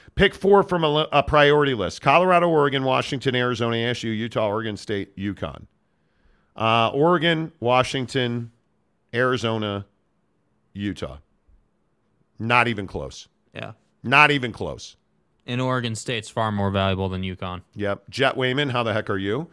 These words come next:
Speaker 1: Congratulations on twenty K, guys. You've come a long way. I'm happy to be a part of it. You are a huge part of it.
Speaker 2: Tile King of Utah, bro.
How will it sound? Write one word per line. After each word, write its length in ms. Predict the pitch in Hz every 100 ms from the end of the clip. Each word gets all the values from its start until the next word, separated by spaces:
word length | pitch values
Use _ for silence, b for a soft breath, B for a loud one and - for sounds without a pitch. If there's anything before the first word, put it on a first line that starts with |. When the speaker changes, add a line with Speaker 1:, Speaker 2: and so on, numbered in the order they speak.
| b b -
Speaker 1:
Congratulations 840 | 131 131 151 143 151 151 151 135
on 140 | 135
twenty 260 | 123 143 127
K, 220 | - 139
guys. 300 | 147 120 107
You've 100 | 123
come 160 | - 131
a 60 |
long 200 | 123 120
way. 140 | 120 135
I'm 120 | 113
happy 220 | 113 120
to 80 | 117
be 100 | 117
a 40 |
part 240 | - 113 131
of 80 | 95
it. 140 | -
You 140 | 117
are 140 | 120 107
a 60 |
huge 460 | 98 - 175 127 -
part 180 | 82 73
of 80 | 64
it. 180 | 60 -
Speaker 2:
Tile 480 | 123 143 170 170 165
King 480 | - 170 160 156
of 200 | 92 139
Utah, 520 | 120 127 123 117 92 85
bro. 340 | 92 92